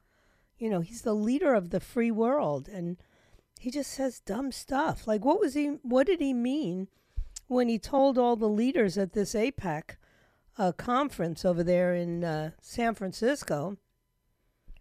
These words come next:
when he said, "I wanna talk about Gavin Newsom. He's a hell of a governor. As a matter of fact, he can be anything he wants. He can have the job I'm looking for."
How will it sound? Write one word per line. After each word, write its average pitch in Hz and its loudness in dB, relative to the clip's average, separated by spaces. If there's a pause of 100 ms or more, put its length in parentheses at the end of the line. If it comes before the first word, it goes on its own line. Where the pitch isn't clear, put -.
(100)
when 240 2
he 226 0
said, 226 0 (460)
"I 220 2
wanna 269 4
talk 233 0
about 240 4 (580)
Gavin 247 6
Newsom. 247 0 (840)
He's 233 -4
a 226 6
hell 254 4
of 269 4
a 277 0
governor. 233 2
As 175 -10
a 226 -4
matter 254 2
of 233 -2
fact, 262 2
he 240 -4
can 233 0
be 240 2
anything 269 0
he 269 2
wants. 285 0
He 254 -4
can 233 -4 (160)
have 247 0
the 240 -4
job 285 0
I'm 311 -2
looking 156 -4
for." 147 -14